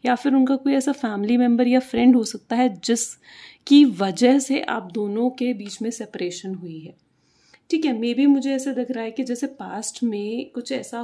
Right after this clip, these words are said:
हुआ कि या तो उन्होंने आपको, अ, नो कर दिया या आपने उन्हें नो कर दिया, ऐसी कोई सिचुएशन आई है पास्ट में, ठीक है। ज़्यादा चांसेस उनकी तरफ से दिख रहे हैं, जैसे उन्होंने आपको मना कर दिया और वो मना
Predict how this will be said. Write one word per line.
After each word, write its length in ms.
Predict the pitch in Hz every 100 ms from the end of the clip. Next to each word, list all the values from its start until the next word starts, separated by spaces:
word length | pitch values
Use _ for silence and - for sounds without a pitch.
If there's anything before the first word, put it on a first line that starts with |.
| 233
हुआ 360 | 190 202 214 262 _ _ _ _ _ _ _ _ _ _ _ _ _ _ _ -
कि 440 | 240 240 247 247 214
या 120 | 226
तो 120 | 226
उन्होंने 560 | - 233 185 226 226 254
आपको, 760 | - 185 - _ 226 220 226 233
अ, 340 | - 190 185
नो 380 | 185 196 220 254
कर 220 | 262 240
दिया 240 | 214 240
या 180 | 247 247
आपने 400 | - 190 185 214
उन्हें 280 | 220 220 220
नो 220 | 226 214 214
कर 200 | 214 196
दिया, 260 | 196 214
ऐसी 280 | 240 208 -
कोई 160 | 214 233
सिचुएशन 680 | 233 - - 202 196 220 233
आई 280 | 202 196
है 140 | 214 208
पास्ट 400 | 208 190 185 -
में, 160 | 208 285 _ - - _ -
ठीक 140 | 269
है। 60 | 294
ज़्यादा 360 | 233 190 226
चांसेस 440 | 254 233 233 254 -
उनकी 300 | 226 202 247
तरफ 260 | 254 247 233
से 140 | 247
दिख 220 | 233 220
रहे 100 | 214
हैं, 60 | 226
जैसे 180 | 226 -
उन्होंने 440 | 247 202 214 226 -
आपको 360 | 202 190 - 226
मना 280 | 214 196
कर 160 | 190 180 -
दिया 180 | - - _ _ _ -
और 120 | 220
वो 120 | 240 240
मना 420 | 208 196 190 226